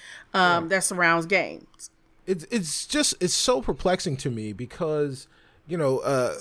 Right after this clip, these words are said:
Speaker 3: video games and, and interactive entertainment as a medium is just the evolution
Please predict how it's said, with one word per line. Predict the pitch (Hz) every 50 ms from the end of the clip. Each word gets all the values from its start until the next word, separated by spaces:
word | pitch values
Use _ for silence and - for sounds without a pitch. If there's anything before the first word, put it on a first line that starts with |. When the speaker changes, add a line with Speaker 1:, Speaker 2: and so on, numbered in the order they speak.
| - - 104
Speaker 3:
video | 127 131 113 156 165 202 208 190 165
games | 131 147 143 139 135 131 131 127 117 107 - -
and, | - - 123 110 - -
and | 110 123 - -
interactive | 135 156 165 160 147 147 147 147 - - 147 135 131 123 117 120
entertainment | - 131 143 139 131 - 143 135 135 135 123 120 117 -
as | - 120 117 107
a | 110
medium | 110 110 120 127 123 110 101 98 95 92 90 - -
is | - 113 110 110 101 92 -
just | - - 127 127 127 131 - - - - 131
the | 123 120 113 113 - -
evolution | - 123 107 113 113 101 107 113 123 - - 120 98 92 90 90 87